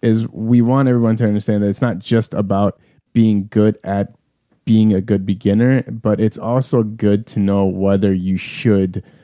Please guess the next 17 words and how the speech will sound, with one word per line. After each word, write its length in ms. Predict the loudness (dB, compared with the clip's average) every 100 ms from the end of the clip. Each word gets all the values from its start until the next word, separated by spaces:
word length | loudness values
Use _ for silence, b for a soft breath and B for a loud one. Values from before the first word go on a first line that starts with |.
| b -2
begin 360 | 0 2 0
something 460 | 0 -2 0 0 0
or 80 | 0
not. 300 | 0 0 -2
And 280 | 0 0 -2 b b _
this 180 | -2 0
is, 140 | -2
this 180 | -2 -2
is 100 | 0
a 60 | 2
lot 280 | 2 2 0
of 80 |
amazing 580 | 0 0 0 2 2 2
insight 380 | 2 0 -2 -4
from 320 | -2 -2 0
Larry 340 | 0 0 0 -2
of 300 | -2 -2